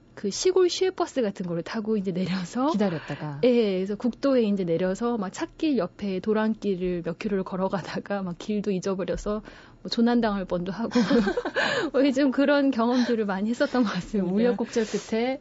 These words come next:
Speaker 1: 예.
Speaker 2: 뭔가 진짜 맛, 진미를 찾으셨던 거죠?
Speaker 1: 예, 그러니까 고생한 만큼 그만큼 더 깊숙한 그곳의 맛을 좀 느낄 수 있었던 것 같습니다.
Speaker 2: 아, 제가 왠지 그 고생길에 좀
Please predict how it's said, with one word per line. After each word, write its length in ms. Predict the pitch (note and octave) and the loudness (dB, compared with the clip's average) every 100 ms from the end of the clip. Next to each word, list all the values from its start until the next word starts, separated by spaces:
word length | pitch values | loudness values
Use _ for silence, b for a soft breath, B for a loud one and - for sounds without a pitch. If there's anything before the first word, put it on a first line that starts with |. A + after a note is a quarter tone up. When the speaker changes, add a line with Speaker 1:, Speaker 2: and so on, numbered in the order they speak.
| B B B - - | B B B -14 -6
Speaker 1:
예. 60 | G3 | -4
Speaker 2:
뭔가 520 | F#3 F#3 F3+ E3+ - - | -2 -2 -2 -6 -8 -10
진짜 640 | - G#3+ A3 G#3+ - G3+ | -2 0 0 -4 -4 -4
맛, 220 | E3 C#3+ D3 | -4 -8 -12
진미를 420 | - G#3 G#3+ A3 G#3 | -4 0 0 0 -2
찾으셨던 960 | C#4+ C#4 C4+ C4 A#3+ - - A#3 A#3 | -6 -6 -4 -4 -8 -12 -10 -8 -6
거죠? 320 | F#3+ C#3 - F3+ C#4 B - | -6 -6 -8 -8 -10 B -2
Speaker 1:
예, 180 | A#3 G#3 | 0 0
그러니까 80 | |
고생한 560 | G3+ B3+ C#4 C#4 D4 E4+ | -2 0 2 2 2 2
만큼 720 | G3 F3 F#3 B3+ C4 A3 F#3+ | 2 -2 -4 -2 0 0 -4
그만큼 560 | - A#3+ C4+ C4 C4 A3+ | 0 2 4 2 0 0
더 100 | G#3 | -4
깊숙한 960 | - - B3+ A#3+ A3+ G#3 G#3 G3+ F#3+ | -6 -6 -6 -4 -4 -2 -2 -2 -4
그곳의 440 | F3+ F#3+ G3+ G3+ F#3+ | -4 -2 -2 -4 -6
맛을 520 | D#3+ D#3+ G3+ F#3+ F#3 | -6 -6 -4 -2 -4
좀 220 | F3+ F3+ | -4 -8
느낄 240 | E3 - G#3+ | -6 -6 -6
수 100 | G3 | -6
있었던 320 | F#3 F#3 F#3 | -8 -8 -8
것 100 | F3 | -10
같습니다. 640 | F3+ - F#3 E3 D3+ E3+ - | -12 -12 -10 -8 -8 -10 -14
Speaker 2:
아, 380 | - - - - | -20 -20 -12 -4
제가 180 | G#3 | 2
왠지 320 | A#3 F#3+ G3+ A3+ | 4 2 2 0
그 140 | G#3+ | -2
고생길에 640 | A3+ A3+ C#4 B3+ G3+ E3+ D#3+ | -2 0 2 0 -2 -4 -6
좀 260 | F3 E3 | -8 -8